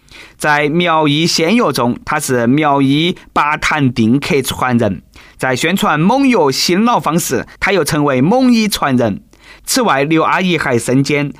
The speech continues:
中华中医医学会正客副会长、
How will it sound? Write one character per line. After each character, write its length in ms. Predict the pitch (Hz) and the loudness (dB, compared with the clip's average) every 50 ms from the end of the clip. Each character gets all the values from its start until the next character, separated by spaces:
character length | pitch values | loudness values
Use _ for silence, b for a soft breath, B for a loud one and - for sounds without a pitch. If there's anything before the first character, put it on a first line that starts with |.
| B B B B B | B B B B B
中 220 | - 170 208 254 | -4 -2 0 0
华 320 | 220 247 220 170 143 135 127 | 0 2 0 2 0 0 -2
中 260 | - - 160 196 226 | -2 -2 2 4 4
医 260 | 233 233 226 202 175 | 4 4 4 2 2
医 140 | 190 240 262 | 2 2 2
学 160 | 233 262 202 | 2 0 -2
会 320 | 175 - 139 117 113 120 | 0 0 2 2 2 2
正 300 | 120 - 120 110 131 190 | 0 0 -2 0 0 0
客 300 | 196 - - 185 147 123 | 0 0 0 2 2 0
副 340 | 117 - - 107 98 120 180 | 0 -2 -4 -2 0 0 0
会 180 | - - - 226 | 0 0 -2 0
长、 300 | - 151 123 110 92 | 0 -2 -4 -4 -6